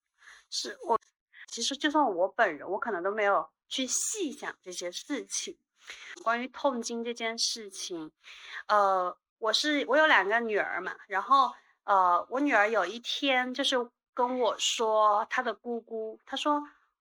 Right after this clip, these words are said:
：“姑姑今天脾气很暴躁。”我说：“为什么呢？”她说：“因为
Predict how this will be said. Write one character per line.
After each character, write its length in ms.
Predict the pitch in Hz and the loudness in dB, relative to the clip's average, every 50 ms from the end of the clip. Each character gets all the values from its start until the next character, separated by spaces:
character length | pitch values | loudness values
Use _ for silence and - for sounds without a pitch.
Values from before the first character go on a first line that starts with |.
| _ _ _ _ | _ _ _ _
：“姑 160 | - 302 285 | -8 -8 -4
姑 220 | 302 311 311 320 | -2 -2 -2 -2
今 320 | 302 - - 302 302 302 311 | -2 -2 0 0 2 2 0
天 420 | 294 - - 311 302 294 294 294 | 0 0 0 2 2 2 2 0
脾 220 | 294 294 - 202 | -2 -4 -8 -8
气 160 | 196 - - 294 | -6 -4 -4 -2
很 240 | 302 - - 180 - - _ _ | -2 -2 -4 -4 -4 -6 _ _
暴 300 | 359 370 349 262 202 175 | 6 6 6 4 2 -2
躁。” 300 | - - 202 156 147 - _ _ _ _ _ _ _ _ _ | 0 0 2 2 0 -2 _ _ _ _ _ _ _ _ _
我 140 | - 185 190 | -6 -6 -2
说 560 | 196 - - 247 240 233 233 233 233 226 226 - | -2 0 0 2 4 4 6 6 6 6 4 2
：“为 140 | 277 339 381 | 0 0 0
什 180 | 370 - 277 240 | 0 0 0 2
么 140 | 208 196 196 | 2 2 2
呢？” 100 | 196 196 | 2 -2
她 60 | 214 240 | -2 0
说 220 | 240 285 285 277 - - _ _ _ _ _ _ _ | 2 2 2 2 0 -6 _ _ _ _ _ _ _
：“因 80 | - 415 | -2 0
为 60 | 453 | 0